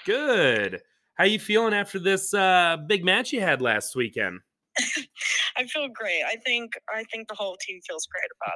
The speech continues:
Speaker 2: it.
Speaker 1: Yeah, and for people who don't know, uh, Iowa State played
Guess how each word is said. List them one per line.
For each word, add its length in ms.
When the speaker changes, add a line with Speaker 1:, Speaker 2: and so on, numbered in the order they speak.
Speaker 2:
it. 80
Speaker 1:
Yeah, 300
and 280
for 120
people 280
who 80
don't 240
know, 380
uh, 260
Iowa 240
State 460
played 340